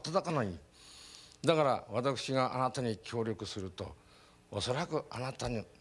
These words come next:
運気も損じて、そうしてうまくいかないことになるだろうと思う。せっかくのご厚情に傷がつきます。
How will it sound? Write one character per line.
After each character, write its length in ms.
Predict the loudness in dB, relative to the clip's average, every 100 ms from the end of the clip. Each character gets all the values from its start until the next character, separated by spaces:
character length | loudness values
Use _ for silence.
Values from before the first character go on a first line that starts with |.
| -8
運 180 | -2 0
気 140 | 0 -2
も 140 | -2
損 340 | -2 0 0
じ 120 | 0 -2
て、 200 | -4 -8 -14 -20 -20 -20 -20 -20 -20 -20 -20 -20 -20 -20 -12
そ 200 | -2 4
う 40 | 4
し 60 |
て 380 | 6 6 4 -2 -16 -2
う 60 |
ま 140 | 0 2
く 100 | 0
い 80 |
か 120 | -2 0
な 100 | 0
い 60 |
こ 100 | -2
と 100 | -4
に 100 | -2
な 120 | 0
る 100 | -2
だ 80 | 0
ろ 140 | -2 -4
う 40 |
と 140 | -8
思 220 | -8 -8 -10
う。 20 | -14 -20 -10
せ 140 | -6
っ 40 | -6
か 180 | -6 -4
く 80 | 2
の 200 | 0 0 -14 -20 -20 -20 -20 -18 -2
ご 120 | 0
厚 280 | 4 4 6
情 140 | 4
に 260 | 4 2 0 -6 -2
傷 220 | 0 2
が 120 | 2
つ 160 | 0 -2
き 80 | 0
ま 140 | 0
す。 120 | -2